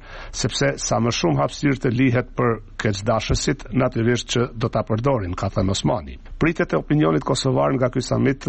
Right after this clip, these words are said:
kanë të bëjnë me liberalizimin e vizave, pasi Kosova është i vetmi vend në rajon qytetarët e së cilit nuk gëzojnë lirinë e lëvizjes. E pyetur nëse ka shpresa se në këtë samit do të ketë përparime në procesin e liberalizimit të vizave, Osmani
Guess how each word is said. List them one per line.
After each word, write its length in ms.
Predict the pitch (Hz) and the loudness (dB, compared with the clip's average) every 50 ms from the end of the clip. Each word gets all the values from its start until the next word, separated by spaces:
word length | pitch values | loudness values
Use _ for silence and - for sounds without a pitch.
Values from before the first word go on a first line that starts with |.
| 135 127 120 | 0 0 0
kanë 240 | - 131 127 120 | 0 0 0 0
të 80 | 123 107 98 | 0 0 0
bëjnë 180 | 127 123 120 117 | 2 2 2 4
me 140 | 120 123 131 - 113 110 | 4 2 0 0 0 0
liberalizimin 720 | 117 101 110 110 110 110 104 104 120 120 117 117 110 107 | 0 2 2 2 2 2 2 2 2 2 4 4 2 2
e 20 | 92 | 2
vizave, 480 | 92 113 123 127 131 147 135 143 143 139 - - - - - - | 2 2 2 2 2 2 2 2 0 -2 -4 -10 -16 -14 -6 -4
pasi 240 | 135 131 - 135 | -4 -4 -4 -4
Kosova 480 | 120 - 117 - - 135 143 143 147 139 135 131 | -4 -4 -4 -2 0 0 2 2 2 2 0 -2
është 200 | 123 - - 117 | -2 -2 -2 0
i 60 | 107 139 | 0 0
vetmi 240 | 147 - 147 135 120 | 0 0 0 0 2
vend 300 | 131 135 135 131 123 127 | 2 2 4 4 2 2
në 80 | 113 117 | 2 2
rajon 340 | 110 107 113 127 143 143 139 - - | 2 2 2 2 0 0 -2 -4 -4
qytetarët 640 | - 120 107 117 104 - 131 127 135 135 135 135 - | -4 -2 0 0 0 2 2 2 2 2 0 0 -2
e 60 | 117 - | -4 -2
së 120 | 120 110 - | -4 -4 -2
cilit 340 | - 131 127 131 127 - - - | 0 0 2 2 0 -2 -2 0
nuk 240 | 120 135 139 120 113 | 2 2 2 2 0
gëzojnë 400 | 117 101 101 101 104 107 92 95 | 0 0 0 2 2 2 0 0
lirinë 320 | 101 95 104 101 98 101 | 0 2 2 2 2 2
e 40 | 101 | 2
lëvizjes. 500 | 113 117 139 143 127 - - 76 - - - - - - - | 2 2 2 2 2 2 -2 -6 -8 -8 -8 -10 -10 -6 -4
E 80 | - 107 | -4 0
pyetur 400 | - 131 135 139 135 - 143 131 | 2 2 2 2 2 2 2 2
nëse 240 | 127 - - 117 - | 2 2 0 -2 -2
ka 220 | - 131 135 127 | 0 -2 -2 -2
shpresa 440 | - - - 135 139 131 - - 117 - | -4 -2 0 0 0 0 0 -2 -2 -2
se 160 | - 113 104 | 0 0 0
në 80 | 101 107 | 0 0
këtë 200 | - - 135 - - | 0 -2 0 0 2
samit 400 | 123 123 131 131 123 - - 117 95 | 2 2 2 2 2 0 -2 -2 0
do 80 | 110 104 | -2 -2
të 160 | - 110 - - | -2 -2 0 0
ketë 180 | 123 120 - - | 0 0 0 0
përparime 560 | 117 101 - 113 117 131 139 127 113 104 101 | -2 -2 0 0 2 4 4 4 2 2 0
në 80 | 104 - | -2 -2
procesin 480 | - 107 104 - 123 110 - 113 110 | -2 -2 0 0 -2 0 2 2 2
e 80 | 110 101 | 2 2
liberalizimit 640 | 107 95 104 104 104 104 95 120 123 110 107 - - | 2 2 2 2 2 2 2 2 2 2 2 2 0
të 80 | 95 | 0
vizave, 480 | 92 107 127 139 147 156 143 143 139 135 - - - - - - - | 2 2 2 4 4 2 2 2 2 0 -4 -10 -18 -18 -16 -6 -4
Osmani 400 | 139 - - 143 139 143 143 | -4 -2 0 0 -2 0 -2